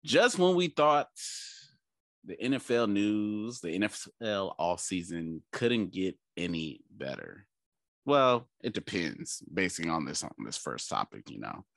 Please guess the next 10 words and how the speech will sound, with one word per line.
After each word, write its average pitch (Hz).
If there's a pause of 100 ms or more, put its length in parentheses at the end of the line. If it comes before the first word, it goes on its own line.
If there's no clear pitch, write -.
(420)
Deshaun 170
Watson 135
on 101
Friday 101
gets 92
traded 151
to 123
the 98
Browns. 90 (1000)
And, 101